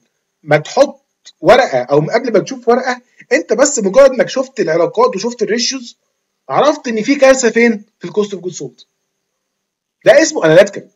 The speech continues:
ده اسمه كده analytical، تمام؟ اللي انت بتعمله ده اسمه ايه؟ analytical procedures. حاجه تانية، فاكر الاكزامبل اللي قلته المره اللي فاتت؟ السنه اللي فاتت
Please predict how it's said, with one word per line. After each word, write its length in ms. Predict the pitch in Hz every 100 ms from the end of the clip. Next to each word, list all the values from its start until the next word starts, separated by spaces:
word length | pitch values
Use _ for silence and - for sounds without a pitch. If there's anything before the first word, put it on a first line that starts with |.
| _ _
ده 140 | 160
اسمه 200 | 214 214
كده 180 | 165 214
analytical، 380 | 143 139 143 95 _ _
تمام؟ 180 | 156 160 160 - -
اللي 140 | 160
انت 120 | 202 147
بتعمله 160 | 160 196
ده 100 | 196
اسمه 220 | - 165
ايه؟ 200 | 185 190 _
analytical 340 | 135 151 175 160
procedures. 540 | 131 123 110 - - _ _ _ _
حاجه 220 | - 208 196
تانية، 320 | 156 110 95 _ _ _ _ _ -
فاكر 240 | 190 220
الاكزامبل 400 | 190 156 190 202
اللي 120 | 202
قلته 120 | 180 202
المره 140 | 190
اللي 120 | 202
فاتت؟ 400 | 170 226 240 - _ _ _ _
السنه 220 | - - 220
اللي 120 | 208
فاتت 480 | 226 240 254 -